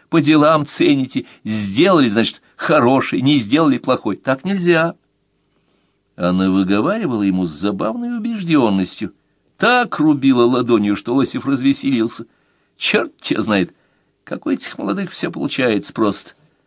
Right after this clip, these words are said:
Они умели находить решения естественные, может, непригодные для жизни, зато свободные, и сами они свободны.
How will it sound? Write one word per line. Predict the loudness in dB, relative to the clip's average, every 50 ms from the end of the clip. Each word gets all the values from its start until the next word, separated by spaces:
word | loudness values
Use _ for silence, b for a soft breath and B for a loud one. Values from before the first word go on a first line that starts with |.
| _ _ _ _ _ _ _
Они | 0 2 2 2 2 4 4
умели | 4 4 4 2 2 2 4 4 4 4 4
находить | 2 2 0 -2 -2 2 2 2 2 2
решения | 0 -2 -2 -2 -2 -2 0 0 2 4 4 4 2
естественные, | 2 0 -2 -4 -4 -6 -8 -6 -4 -2 -2 -2 -2 -6 -6 -4 -2 -2 -2 -4 b b b b b b
может, | -4 -4 -2
непригодные | -4 -2 0 2 0 2 2 2 2 2 0 0 0 0 0 0
для | 0 0 0 2
жизни, | 2 2 0 0 0 -4 -6 b b b b
зато | -6 -4 -4 -4
свободные, | -6 -6 -4 -2 -2 -2 0 0 0 2 2 2 0 0 0 0 0 0 B B B B B
и | -4 -4 -4
сами | -4 -4 -2 -2 -2 -2 -2 -4 -4
они | -4 -6 -6 -6 -8
свободны. | -8 -10 -10 -10 -10 -6 -4 -4 -4 -4 -4 -6 -6